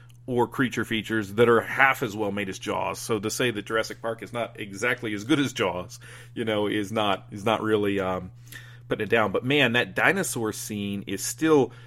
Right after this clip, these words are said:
so impressive, and my son stops and he's like, like, "These special effects are so good, Dad." And we had just finished watching the Hobbit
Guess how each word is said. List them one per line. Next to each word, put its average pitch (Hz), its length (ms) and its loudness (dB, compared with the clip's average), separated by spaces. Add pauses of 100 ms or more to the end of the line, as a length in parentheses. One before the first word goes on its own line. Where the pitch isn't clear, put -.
(200)
so 160 440 4
impressive, 113 580 4
and 101 100 0
my 107 240 2
son 165 400 -2
stops 101 380 -4
and 95 80 -8
he's 98 180 -10
like, 92 380 -6 (960)
like, 95 180 -8
"These 175 200 -6
special 131 360 -8
effects - 280 -10
are - 80 -12
so 160 300 -4
good, 139 360 2
Dad." 110 240 6
And 110 80 0
we 151 100 -4
had 165 140 -6
just 131 180 -2
finished 113 280 -6
watching 98 500 -2
the - 80 -8
Hobbit 107 420 0